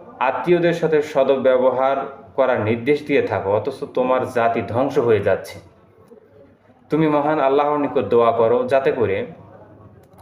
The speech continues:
তোমার জাতি, আহ, রক্ষা পায়।" তখন তিনি আল্লাহর নিকট দোয়া করলেন, তখন তিনি তেলাওয়াত করলেন, "তুমি অপেক্ষা করো সেই দিন যেদিন আসমানে প্রকাশ্য, মানে, ধোঁয়া দেখা দিবে।"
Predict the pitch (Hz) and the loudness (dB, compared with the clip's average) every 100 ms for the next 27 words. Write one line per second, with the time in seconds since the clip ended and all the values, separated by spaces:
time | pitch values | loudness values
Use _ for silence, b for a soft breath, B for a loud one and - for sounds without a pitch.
0 | _ _ _ - 147 156 - 143 143 135 | _ _ _ -4 0 0 2 2 2 -2
1 | 127 127 120 120 - - 120 151 - 135 | 0 0 0 -2 -8 -4 2 2 2 -2
2 | 101 85 - - - 139 139 160 156 151 | -2 -2 -6 -16 -6 -2 0 -2 -2 -2
3 | 131 123 180 - - - - - _ - | -2 -4 -8 -18 -20 -20 -20 -20 _ -2
4 | 131 143 151 143 139 123 107 113 117 127 | 0 0 0 -2 0 0 4 4 2 0
5 | 123 139 139 - 131 123 123 123 113 120 | 0 -2 0 -2 -2 -6 -6 -6 -4 0
6 | 127 147 143 151 143 147 165 165 _ _ | 0 0 -2 -2 0 -2 -4 -12 _ _
7 | 135 143 143 156 156 160 151 151 151 165 | -4 0 0 0 0 0 0 2 2 0
8 | - - - _ _ _ _ _ _ _ | -6 -16 -20 _ _ _ _ _ _ _
9 | _ _ - 180 180 156 131 120 143 143 | _ _ -4 2 2 2 0 2 2 2
10 | 143 143 - - 123 135 156 147 143 135 | 0 -6 -12 -6 -4 -2 -2 0 0 0
11 | - 135 - - 110 127 - - - 120 | 0 0 -2 0 0 0 -6 -18 -14 -4
12 | 117 107 117 123 127 120 107 98 87 | -2 -2 0 0 0 0 -2 -4 -8